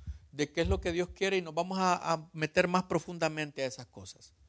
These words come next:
Pero hoy vamos a ver tres consejos que tenemos que seguir para tomar las decisiones con respecto a nuestra fina-, a nuestras finanzas. Cómo nosotros vamos a, a tomar esas decisiones.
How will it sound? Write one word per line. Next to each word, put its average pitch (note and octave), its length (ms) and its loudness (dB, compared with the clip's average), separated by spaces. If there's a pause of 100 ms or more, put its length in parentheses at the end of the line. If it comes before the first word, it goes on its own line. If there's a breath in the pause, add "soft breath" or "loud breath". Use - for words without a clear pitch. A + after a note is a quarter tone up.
(840 soft breath)
Pero E3+ 220 12
hoy G#3 120 12
vamos A3+ 280 8
a G3 60 10
ver G#3 340 8
tres G#3 640 4
consejos G#3+ 600 6
que - 160 -6
tenemos F3+ 440 -4
que F3+ 180 2
seguir F3 440 4 (140)
para D3 280 6
tomar D3+ 500 4 (480)
las D3 220 10
decisiones D3+ 720 6
con C3+ 140 0
respecto C3+ 400 0
a - 20 -2
nuestra C3 280 -6
fina-, A#2+ 360 -8
a B2 180 -2 (120)
nuestras B2 380 -6
finanzas. A#2+ 520 -6
Cómo D3+ 220 -4
nosotros D#3 300 -4
vamos D3+ 280 2
a, D3 120 -8 (360 soft breath)
a C3 120 2
tomar D#3+ 340 10
esas D#3+ 220 6
decisiones. G#2+ 640 0